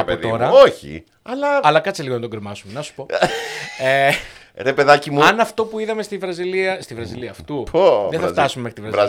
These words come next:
Speaker 2: Βραζιλία,
Speaker 1: έτσι.
Speaker 2: τι Βραζιλία,
Speaker 1: Αυτό
Speaker 2: ρε
Speaker 1: που
Speaker 2: παιδί;
Speaker 1: είδαμε στην Αυστραλία,
Speaker 2: Εντάξει,
Speaker 1: λοιπόν,
Speaker 2: έχει κοιμηθεί
Speaker 1: έτσι.
Speaker 2: λίγο, ε. Έχει κοιμηθεί λίγο. Πού ήταν το naskar,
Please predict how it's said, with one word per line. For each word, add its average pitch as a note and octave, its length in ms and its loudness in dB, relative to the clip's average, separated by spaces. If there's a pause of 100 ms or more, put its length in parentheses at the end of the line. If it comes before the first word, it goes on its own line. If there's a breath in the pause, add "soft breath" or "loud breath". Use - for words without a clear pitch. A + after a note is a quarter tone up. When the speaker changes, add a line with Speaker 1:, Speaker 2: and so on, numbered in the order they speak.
Speaker 2:
Βραζιλία, C3+ 240 4
Speaker 1:
έτσι. G2 160 -2
Speaker 2:
τι G#3+ 60 -8
Βραζιλία, A3 340 2
Speaker 1:
Αυτό A#2+ 120 0
Speaker 2:
ρε A#2 60 8
Speaker 1:
που - 40 2
Speaker 2:
παιδί; F3 120 4
Speaker 1:
είδαμε F3+ 200 2
στην D#3+ 220 -8
Αυστραλία, C#3 420 -4 (100)
Speaker 2:
Εντάξει, - 160 2
Speaker 1:
λοιπόν, D#3+ 240 0
Speaker 2:
έχει - 0 - (120)
κοιμηθεί - 80 -4
Speaker 1:
έτσι. G2+ 140 0
Speaker 2:
λίγο, D#2 280 2
ε. D2 140 -2 (100)
Έχει D#2+ 140 -6
κοιμηθεί D#2+ 280 -6
λίγο. D#2 140 -8
Πού - 120 -6
ήταν C3 200 0
το G#2 180 0
naskar, - 160 -4